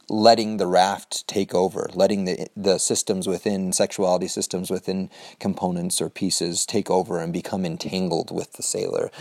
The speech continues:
The sailor is, is, uh, so, uh, codependent on those, so self-identified with those, uh,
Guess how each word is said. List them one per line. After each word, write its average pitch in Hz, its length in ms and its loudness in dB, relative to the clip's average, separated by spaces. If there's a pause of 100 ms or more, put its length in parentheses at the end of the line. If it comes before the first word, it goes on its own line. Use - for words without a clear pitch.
(160)
The - 100 0
sailor 87 340 4
is, 87 440 -4
is, 90 480 0
uh, 87 220 0
so, 95 440 0 (340)
uh, 78 280 2 (440)
codependent 107 800 2
on 95 360 2
those, 92 540 0
so 92 400 4 (120)
self-identified 92 1300 2
with 90 320 -6
those, 90 440 -2 (460)
uh, 78 480 2